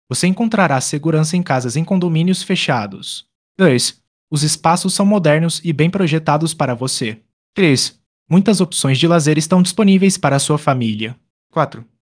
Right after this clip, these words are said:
O ambiente é ótimo para morar e fazer amizades. Cinco. Você poderá desfrutar de áreas verdes e tranquilidade.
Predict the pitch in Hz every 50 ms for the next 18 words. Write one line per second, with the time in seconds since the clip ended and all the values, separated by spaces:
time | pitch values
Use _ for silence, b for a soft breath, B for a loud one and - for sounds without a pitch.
0 | _ _ - 139 147 160 170 165 170 165 - - 202 196 147 180 170 - - 170
1 | 151 - 139 139 139 160 165 147 139 143 147 156 - 190 170 131 151 160 175 185
2 | 180 175 147 151 135 113 110 104 117 - - - - _ _ _ _ _ _ -
3 | - 170 147 127 - - - _ _ _ _ _ _ - 127 123 - 165 160 -
4 | 165 165 165 165 156 147 156 156 - 185 214 220 220 175 160 160 156 151 143 139
5 | 143 175 180 139 131 135 131 135 156 143 151 143 - 156 202 226 220 220 190 190
6 | 160 156 127 113 107 101 - - 135